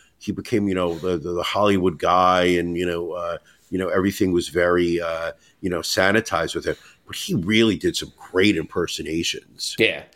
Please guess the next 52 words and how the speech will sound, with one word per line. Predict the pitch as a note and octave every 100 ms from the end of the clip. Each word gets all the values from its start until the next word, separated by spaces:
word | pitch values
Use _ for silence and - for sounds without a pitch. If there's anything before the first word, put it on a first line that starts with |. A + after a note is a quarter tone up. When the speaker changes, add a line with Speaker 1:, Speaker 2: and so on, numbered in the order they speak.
| - -
Speaker 2:
And | A#2 A#2+
his, | F3 F3+ D3
his | - F3+ F#3+ E3+ -
own | C#3 C#3 D3+ C3+
variety | G#2+ G#2 F#2+ F#2+ F#2
show | - F2+ A#1 D#2 - - -
was | - G2 G2 F2+ F2+ F2 - _ _ _ _ -
probably | B2+ A#2+ A2+ G#2
twenty | G2 A#2 G2
years | F2+ F2 E2
before | F2 F2+ D2
its | - -
time. | - - - _ _ _ -
Like, | G#2 G2
Speaker 1:
I | G#2+
Speaker 2:
it | B2+
Speaker 1:
never | D#3 A#2 -
saw | G#2+ G#2+ E3+
Speaker 2:
was | E3
Speaker 1:
it, | -
but |
I've | A2+ A2
heard | D#3+ D#3+ A#2+
so | - D3+ E3
many | E3
stories. | D#3 E3 D#3 A2+
Did | A2+ G#2
you | F3
watch | A2 G#2 A#2+ F3+
it | F3+
when | F#3+
it | G3
was | G3
on? | F#3+ G#3+
Speaker 2:
I | C#3+ D#3
watched | C#3+ C#3+ C#3+ D3 -
a | -
couple | - D3+ D3+
of | D3
episodes, | C3+ C3 B2 A#2+ G2+ C#2+ E2
and | - G#2+
it | A#2 A#2+
was, | A#2 A#2 A2 G#2+ G#2+ G#2 G2+ G2
it | A#2+
was | A2+ G#2+
completely | - G#2 - C#3 D3 D#3 D3+ C#3+
off | C#3+ G#2+ G#2+ -
the | -
wall. | G#2 G2+ A#2
Like, | A2 G#2
if | A2+ A2+
he, | D3 D3 -